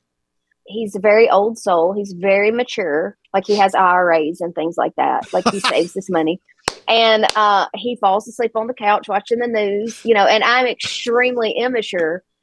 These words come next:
Speaker 1: So, man, we are just a beautiful little fit. I adore him. We, this morning he left, he, he woke me up with flowers and he said, um, I said, "Can you believe we've been married almost three years?" And he was like, "No, we haven't." He just walked out the door. I'm like, "I know. It just, it,
Speaker 2: <laughs>
Speaker 1: time flies when you have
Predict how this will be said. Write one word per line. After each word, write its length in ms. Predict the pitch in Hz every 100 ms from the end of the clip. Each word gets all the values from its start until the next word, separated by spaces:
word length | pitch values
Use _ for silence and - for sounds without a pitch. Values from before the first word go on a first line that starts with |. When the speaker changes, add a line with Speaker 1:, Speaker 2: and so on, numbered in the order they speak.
| _
Speaker 1:
So, 200 | - 262 226
man, 320 | 247 320 247
we 180 | 233 -
are 160 | 311
just 540 | 208 185 175 175 - - _ _ _ -
a 60 | 185
beautiful 500 | 196 190 190 180 170
little 220 | 165 156
fit. 300 | - 156 -
I 220 | 190 202
adore 300 | 180 170 170
him. 320 | 165 135 135 175
We, 340 | 208 233 - _
this 220 | 190 254
morning 280 | 269 285 254
he 140 | 240 226
left, 400 | 208 202 190 -
he, 220 | 190 185 - _ -
he 200 | 202 214
woke 240 | 196 190
me 100 | 196
up 80 | 190
with 140 | 190 -
flowers 480 | 165 160 170 175
and 120 | 165 160 - _ _ _ _
he 140 | 202
said, 320 | 190 208 175 165
um, 320 | 160 160 170 _ _ _ -
I 80 | 226
said, 140 | 240
"Can 120 | 247
you 120 | 359 466
believe 340 | 175 160 208
we've 180 | 196 180
been 160 | 185 160
married 260 | 165 214
almost 340 | 175 165 - -
three 280 | 156 170 208
years?" 500 | 156 156 180 202 202
And 100 | 196
he 80 |
was 100 | 190
like, 240 | 190 180 - _ _ _ 277
"No, 120 | 240
we 120 | 147
haven't." 320 | 143 135 139
He 80 | -
just 160 | 208 185
walked 220 | 151 139
out 140 | 147 151
the 60 |
door. 280 | 147 139 -
I'm 80 | 202
like, 140 | 220
"I 120 | 269
know. 300 | 311 370 165 -
It 120 | 233
just, 260 | 294 -
it, 140 | 269 269
Speaker 2:
<laughs> 60 |
Speaker 1:
time 240 | 285 294 285
flies 340 | 277 220 170
when 80 | 202
you 80 | 190
have 100 | 185